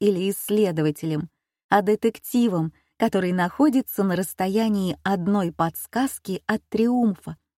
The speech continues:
потому что именно это чувство возникало при совместной работе с Рэйчел.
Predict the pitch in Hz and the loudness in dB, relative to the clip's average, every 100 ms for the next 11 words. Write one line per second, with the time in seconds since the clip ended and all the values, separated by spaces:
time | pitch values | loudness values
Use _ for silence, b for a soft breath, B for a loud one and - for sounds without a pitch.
0 | _ _ _ _ 226 202 220 226 - 208 | _ _ _ _ -2 2 2 2 -2 -2
1 | - 226 226 220 220 220 - 240 220 - | 0 2 2 2 2 -2 -4 -2 -2 -2
2 | 170 - 240 294 - 165 151 _ _ _ | -6 -2 2 2 2 -8 -10 _ _ _
3 | - 233 180 220 - 226 214 185 196 190 | 0 2 4 0 0 0 2 0 -2 0
4 | 196 185 190 175 - 165 165 165 170 160 | 0 2 0 -2 -2 0 0 2 0 0
5 | 165 160 185 165 156 - 156 | -2 -2 0 0 -2 -4 -8